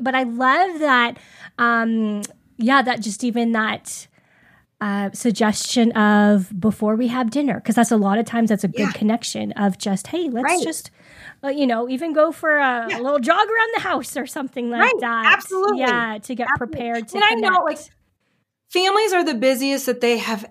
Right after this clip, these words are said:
Speaker 2: ever been. And
Speaker 1: Yeah.
Speaker 2: so, like, I know there's lots of games and lo-,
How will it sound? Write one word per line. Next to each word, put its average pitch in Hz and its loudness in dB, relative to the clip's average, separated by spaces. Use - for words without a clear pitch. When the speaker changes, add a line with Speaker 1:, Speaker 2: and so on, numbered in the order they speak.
Speaker 2:
ever 240 2
been. 196 0
And 190 0
Speaker 1:
Yeah. 175 4
Speaker 2:
so, 170 0
like, 233 0
I 240 0
know 269 2
there's 254 0
lots 202 0
of 208 -4
games 302 0
and 220 0
lo-, 220 2